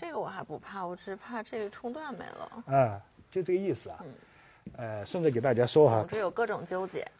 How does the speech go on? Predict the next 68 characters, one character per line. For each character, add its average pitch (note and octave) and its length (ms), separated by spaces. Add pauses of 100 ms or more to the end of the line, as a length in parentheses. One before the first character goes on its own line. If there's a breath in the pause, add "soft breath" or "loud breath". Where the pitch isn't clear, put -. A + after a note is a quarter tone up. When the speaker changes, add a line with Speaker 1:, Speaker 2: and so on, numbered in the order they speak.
(180)
Speaker 2:
就， D3 120
就 D#3+ 160
是 C3+ 100
职 E3+ 180
业 G#3 80
高 E3 140
手 A#2 100
他 B2 140
有 - 80
各 A2+ 140
种 - 120
纠 G2+ 160
结， F2 120
Speaker 1:
嗯。 - 140 (140)
Speaker 2:
就 C3 120
相 F3+ 180
当 F#3 120
于 D#3 120
你 E3 100
比 A#2 100
如 F#2+ 120
说 A#2 180
很 C3+ 160
好 - 120
的 - 100
房 B2 240
子 D3 60
修 C#3+ 160
好 - 180
了， F3 160
要 A#2 60
分 E3+ 160
给 A2 100
大 G2 160
家， G#2 240
你 E3+ 100
怎 A2+ 220
么 F2+ 140
分？ F3 280 (2250)
这 A#3 140
个 D3+ 100
可 - 160
能 A#2 140
是 G3 120
比 C3+ 140
你 C#3 180
修 G3 200
房 D#3 180
子 C#3+ 80
更 C#4 280
困 D3 240
难 F2 160
的 F#2+ 80
事 - 180
情。 - 120 (920 soft breath)
围 B3 180
棋 - 120
也 B2 120
是， C3+ 120
你 B2+ 120
说 G3 120
这 C4 120
两 D#3+ 120
招 F#3 120
他 - 120
怎 - 200
么 F#3+ 120
补？ A3 160